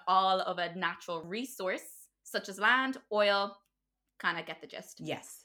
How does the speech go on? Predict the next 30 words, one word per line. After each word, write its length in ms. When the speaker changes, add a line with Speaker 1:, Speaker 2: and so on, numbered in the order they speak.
Speaker 1:
And 140
it 60
was 120
important 400
to 80
break 420
down 480
large 420
companies 500
to 200
smaller 400
ones. 360
So 400
competition 680
is 220
good. 240
Speaker 2:
They 100
wouldn't 260
be 60
happy 240
with, 80
like, 320
Jeff 360
Bezos 540
and 280
the, 140
uh, 140
you 120
know, 180
uh, 200